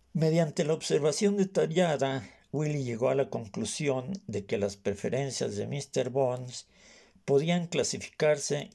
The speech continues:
en tres categorías: comida, sexualidad e información sobre otros perros. El hombre abre el periódico en la mañana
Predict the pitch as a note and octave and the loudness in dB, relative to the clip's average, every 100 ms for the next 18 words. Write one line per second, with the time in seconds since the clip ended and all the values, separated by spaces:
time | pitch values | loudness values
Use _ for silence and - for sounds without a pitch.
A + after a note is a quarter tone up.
0 | - C3+ A2+ A2 C#3 C#3+ C#3 - - _ | -8 -6 -6 -2 0 0 0 -8 -10 _
1 | - G2+ - - G#2 G#2+ G2+ - - - | -6 -4 -2 0 0 0 -4 -6 -8 -10
2 | - - _ - - - - - - _ | -10 -14 _ -20 -20 -20 -20 -20 -20 _
3 | - D#3 G3 G3+ F3 E3 E3+ - - - | 0 2 4 4 4 2 0 -4 -18 -20
4 | - _ _ _ _ - G3+ G3+ - F3 | -20 _ _ _ _ -2 0 0 0 0
5 | F3 D#3+ D#3+ D3+ D#3 - - - _ _ | 2 0 2 2 0 -2 -10 -16 _ _
6 | _ _ _ B2+ A2+ G2 A2+ A2 A2+ - | _ _ _ -4 -4 -4 -4 -4 -4 -4
7 | D3 D3 D#3 - - A2 A#2+ B2+ C3 G2 | -2 -4 -6 -10 -4 -2 2 2 0 -4
8 | - - A#2+ G2+ D#2+ - - - - - | -6 -2 0 0 -2 -8 -8 -10 -14 -16
9 | - - - - - - - - - _ | -12 -12 -14 -16 -20 -20 -20 -20 -20 _
10 | _ _ D#3+ F3+ A3+ G#3 G3+ F#3+ F#3+ F#3+ | _ _ 4 6 4 4 4 4 4 4
11 | - C3+ B2+ - B2+ D#3+ E3+ - C#3 C3 | 4 0 2 0 2 2 2 0 -2 -2
12 | A#2+ A#2+ C#3 D#3+ D3+ D#3+ | -4 -4 0 0 0 -2